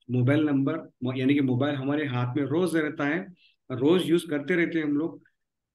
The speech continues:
fourteen to fifteen आवर्स हमारे हाथ में mobile number, mobile होती है, तो उसमें हम लोग अलग-अलग calls आते रहते हैं, but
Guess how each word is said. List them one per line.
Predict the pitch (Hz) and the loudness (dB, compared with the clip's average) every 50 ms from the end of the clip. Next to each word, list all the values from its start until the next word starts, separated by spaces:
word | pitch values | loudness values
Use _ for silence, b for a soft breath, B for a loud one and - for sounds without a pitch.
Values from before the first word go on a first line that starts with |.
| _ _ | _ _
fourteen | - 160 160 156 180 180 185 | -2 0 0 2 0 0 0
to | 175 190 | 0 0
fifteen | 185 185 170 - - 170 160 160 | 0 -2 -2 -4 0 0 0 2
आवर्स | 156 160 165 156 156 | 0 -2 -4 -6 -6
हमारे | 151 143 147 147 151 151 | -4 -4 -2 -2 -2 -4
हाथ | 139 135 135 135 135 | -4 -4 -4 -4 -4
में | 151 147 | -4 -4
mobile | 135 127 127 131 135 135 131 | -2 -2 -2 -2 -2 -2 -2
number, | 131 123 123 123 139 131 123 | 0 0 0 0 0 -2 -2
mobile | 120 127 123 135 147 156 147 | -2 0 2 2 2 0 0
होती | 123 131 143 143 - 165 147 | 0 0 0 0 0 0 0
है, | 139 131 127 127 123 | 0 -2 -4 -6 -6
तो | - 131 127 | -4 -2 -2
उसमें | 127 127 123 143 139 | -2 -2 0 -2 0
हम | 131 127 127 131 131 | 0 0 -2 0 0
लोग | 139 139 139 - - - _ _ _ _ _ _ - | 0 0 -2 -4 -10 -16 _ _ _ _ _ _ -4
अलग-अलग | 127 139 151 143 143 147 151 151 - | 0 0 2 2 2 2 0 0 -2
calls | 131 131 139 147 143 143 | -4 -4 -2 -2 -2 -4
आते | 135 135 127 143 139 | -4 -4 -2 -2 -4
रहते | 131 127 127 135 151 | -2 -4 -4 -4 -4
हैं, | 143 | -2
but | 147 165 165 170 - | -2 -4 -4 -6 -14